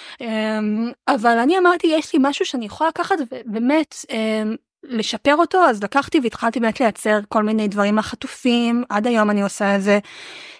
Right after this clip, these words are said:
אה, ו-, וכן, עכשיו, בנוגע ל-, איך אני מקבלת את המוזה,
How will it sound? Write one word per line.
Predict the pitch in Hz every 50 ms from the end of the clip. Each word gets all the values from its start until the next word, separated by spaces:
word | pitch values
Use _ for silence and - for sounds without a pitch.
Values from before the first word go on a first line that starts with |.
| _ -
אה, | 220 208 208 202 202 196 202 202 196 196 196 196 196 208 214 202 - _ _ _ _ _ _ _ _ _ _ _ _ _ _ _ - - - - _ _ -
ו-, | 208 202 202 233 220 220 220 214 214 208 208 208 214
וכן, | 185 240 220 - 302 247 208 208 208 - _
עכשיו, | - - - - 226 208
בנוגע | 202 214 208 208 196 247 269 294 311 311 285 233
ל-, | 214 202 190 185 180 175 175 180 180 - - _ _ _ _ _ _ _ _ _ _ _ _ _ _ _ _ _ _ _ _ _
איך | - 269 -
אני | 311 277
מקבלת | 254 - 240 220 226 254 - _
את | -
המוזה, | 214 202 202 208 220 277